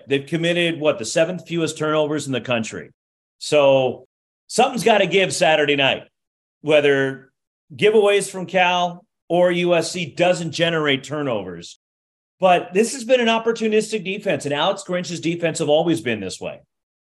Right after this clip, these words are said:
right? They, they've always been aggressive at going to get the football, and,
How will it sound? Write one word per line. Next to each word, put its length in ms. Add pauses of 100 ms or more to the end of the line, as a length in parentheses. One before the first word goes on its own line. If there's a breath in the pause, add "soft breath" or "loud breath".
right? 280
They, 140
they've 200
always 280
been 160
aggressive 500
at 100
going 300
to 60
get 480 (420)
the 80
football, 640
and, 320